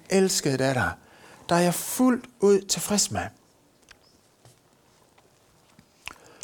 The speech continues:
Hvis alt det her, det er nyt for dig, når du ikke er vant til at leve med Jesus, og siger, "Wow, det vil jeg gerne." Så vil jeg sige, det eneste, du skal gøre,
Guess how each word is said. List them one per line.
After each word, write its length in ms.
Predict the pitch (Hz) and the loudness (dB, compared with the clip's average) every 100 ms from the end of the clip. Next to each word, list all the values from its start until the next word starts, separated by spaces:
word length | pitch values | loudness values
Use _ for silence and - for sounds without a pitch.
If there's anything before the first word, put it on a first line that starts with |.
| - _ _ _ - - _ _ _ - - | -20 _ _ _ -20 -20 _ _ _ -20 -8
Hvis 160 | 196 233 | 0 2
alt 160 | 220 | 2
det 80 | 202 | 2
her, 100 | 208 | 2
det 120 | 202 | 2
er 40 | 185 | 2
nyt 240 | 180 202 | 0 0
for 140 | - | -2
dig, 300 | 120 113 110 110 - _ _ _ _ | 0 0 -2 -6 -14 _ _ _ _
når 80 | 175 | -2
du 60 | 175 | 2
ikke 140 | 185 | 2
er 40 | 170 | 2
vant 200 | 175 160 | 0 0
til 100 | 156 | 0
at 80 | |
leve 420 | 131 139 165 170 156 | 2 2 2 2 -2
med 140 | 131 | -4
Jesus, 520 | 113 120 113 - - _ _ _ _ _ - _ _ _ _ - | -2 -2 -4 -8 -10 _ _ _ _ _ -20 _ _ _ _ -6
og 80 | 135 | -2
siger, 200 | 143 131 | 0 0
"Wow, 340 | 131 117 87 - _ _ _ _ _ _ _ _ _ | 0 0 -2 -8 _ _ _ _ _ _ _ _ _
det 120 | - 117 | -4 -2
vil 80 | |
jeg 120 | 104 90 | -2 -2
gerne." 260 | 80 80 - _ _ _ _ _ _ _ _ _ - - - _ _ | -4 -6 -12 _ _ _ _ _ _ _ _ _ -20 -20 -20 _ _
Så 140 | - 175 | -4 -2
vil 40 | |
jeg 60 | 160 | 0
sige, 220 | - 180 | 0 2
det 180 | 170 175 | 0 0
eneste, 340 | 202 202 202 | -2 0 -2
du 60 | 175 | -4
skal 200 | 160 151 | -4 -4
gøre, 500 | - 147 151 156 | 2 2 4 2